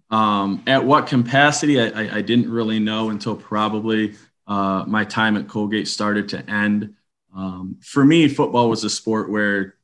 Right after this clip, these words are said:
you, you can kinda see when it's gonna end physically. You know, you can only play football <laughs> so long. Um, so I, I knew that I wanted to be involved. And then once I switched my major to, uh, secondary education,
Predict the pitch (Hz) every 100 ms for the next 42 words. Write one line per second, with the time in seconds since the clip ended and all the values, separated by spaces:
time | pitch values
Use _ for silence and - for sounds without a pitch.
0 | _ 107 110 _ _ 110 - 107 127 120
1 | 98 - 110 107 98 - 98 92 101 98
2 | 117 110 113 113 113 110 _ - _ _
3 | 107 104 101 123 117 107 110 101 107 -
4 | 101 101 - 131 95 101 110 117 117 _
5 | _ _ _ - 107 101 98 95 98 -
6 | _ _ _ - - 110 127 127 123 123
7 | 120 143 143 131 110 110 104 104 101 101
8 | 101 104 107 123 123 127 123 110 - 127
9 | - 113 104 107 117 113 110 107 - _
10 | _ _ _ - - 113 107 104 98 -
11 | 127 123 110 110 107 104 95 135 165 98
12 | 95 95